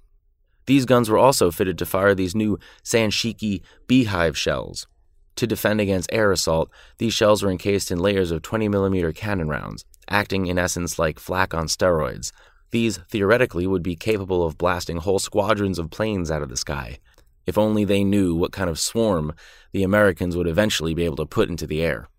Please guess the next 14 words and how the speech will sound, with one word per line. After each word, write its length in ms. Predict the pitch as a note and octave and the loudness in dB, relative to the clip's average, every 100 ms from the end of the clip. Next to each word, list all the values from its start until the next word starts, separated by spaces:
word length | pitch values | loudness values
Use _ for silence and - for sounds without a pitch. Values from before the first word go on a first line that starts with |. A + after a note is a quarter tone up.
| _ _ _ _ _ _ _ _ _ _ _ _ _ _ - | _ _ _ _ _ _ _ _ _ _ _ _ _ _ -4
Yamato 440 | G2+ A2+ A#2 C3 | 0 2 2 2
was 140 | B2 G#2 | 2 0
protected 480 | G#2+ A2+ G#2 A2 | -4 -2 -2 0
by 140 | G2 F#2+ | 0 0
the 100 | F2 | 0
thickest 460 | - B2 A#2+ A#2 | -2 -2 -2 -4
and 100 | F#2+ | -6
heaviest 380 | E2+ G2+ G2+ F#2+ | -4 -2 -2 -4
armor 300 | - F#2 F2 - | -2 0 0 0
ever 300 | G2 F#2+ F2+ | 0 2 0
installed 340 | E2 E2+ E2 | 0 0 2
on 80 | D#2+ | 0
a 60 | |
warship, 520 | D2+ D2 C#2 - - | -2 -4 -4 -8 -14